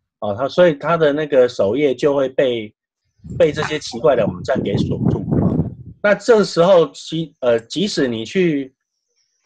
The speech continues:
把那个浏览器的首页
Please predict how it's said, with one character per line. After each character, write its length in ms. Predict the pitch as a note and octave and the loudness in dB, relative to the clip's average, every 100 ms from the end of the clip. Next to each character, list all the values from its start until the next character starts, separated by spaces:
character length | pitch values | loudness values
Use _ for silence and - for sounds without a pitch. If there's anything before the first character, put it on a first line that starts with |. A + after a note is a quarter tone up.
| _ | _
把 220 | A2+ G#2+ | 0 0
那 140 | B2 D#3+ | 0 2
个 720 | D3 C3 B2 A#2+ A#2 A2+ A#2 _ _ _ | 4 6 6 4 2 0 -6 _ _ _
浏 140 | C3 | 2
览 180 | F#3+ C#3 | 2 2
器 240 | A2+ - D#3 | -2 -4 2
的 160 | B2+ | 2
首 380 | A2+ - G2 F#2+ | 0 0 0 0
页 340 | D3+ A2+ F#2 | -2 -4 -4